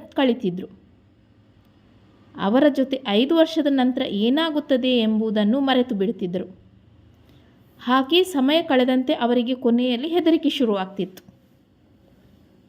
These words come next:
ಒಂದು ಸಲ ಒಂದು ವ್ಯಕ್ತಿನ ರಾಜನಾಗಿ ಮಾಡಿದ್ರು. ಆ ವ್ಯಕ್ತಿ ತುಂಬಾ ಬುದ್ಧಿವಂತನಾಗಿದ್ದ.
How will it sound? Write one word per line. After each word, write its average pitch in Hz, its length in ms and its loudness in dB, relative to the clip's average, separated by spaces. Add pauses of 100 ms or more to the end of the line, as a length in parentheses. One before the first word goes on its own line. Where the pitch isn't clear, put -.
(380)
ಒಂದು 214 280 0
ಸಲ 214 280 0 (600)
ಒಂದು 214 240 2
ವ್ಯಕ್ತಿನ 214 500 0
ರಾಜನಾಗಿ 220 600 0
ಮಾಡಿದ್ರು. 190 460 -2 (880)
ಆ 190 220 0
ವ್ಯಕ್ತಿ 240 320 -2 (340)
ತುಂಬಾ 208 380 0
ಬುದ್ಧಿವಂತನಾಗಿದ್ದ. 226 1000 -2